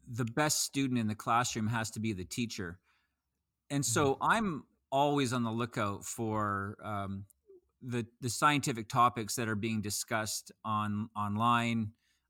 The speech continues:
Speaker 1: on YouTube channels. Um, what are people talking about? Uh, you see, what if you go back to textbook, you know, the, the wonderful world of textbook chemistry, for example,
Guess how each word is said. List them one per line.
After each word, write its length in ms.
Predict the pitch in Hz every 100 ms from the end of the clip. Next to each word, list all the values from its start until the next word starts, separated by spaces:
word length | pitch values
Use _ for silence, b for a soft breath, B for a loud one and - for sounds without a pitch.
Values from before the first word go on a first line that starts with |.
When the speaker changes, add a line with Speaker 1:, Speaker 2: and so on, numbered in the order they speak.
| -
Speaker 1:
on 200 | 104 101
YouTube 600 | 110 123 - 131 127 117
channels. 840 | - 127 120 120 113 113 104 - -
Um, 320 | 113 113 110 -
what 220 | 135 196
are 40 | 226
people 720 | - 156 156 131 120 107 95
talking 540 | - - 120 117 120 110
about? 400 | 95 101 95 87 _ b b b b b b _ -
Uh, 280 | 143 135 127 101 - _
you 140 | - 175
see, 220 | - 190
what 220 | 180 180 - -
if 160 | - 185
you 80 | 247
go 140 | 285
back 560 | 131 143 143 135 - -
to 600 | - 139 131 123 120 117 -
textbook, 580 | 151 131 - - 113 107
you 80 |
know, 100 | 127
the, 140 | 113 101 98 -
the 100 | 123
wonderful 400 | 123 139 127 123
world 280 | 117 120 110
of 100 | 101
textbook 380 | 135 120 113 104
chemistry, 420 | 135 127 127 117
for 180 | 107 110
example, 600 | 104 113 107 110 107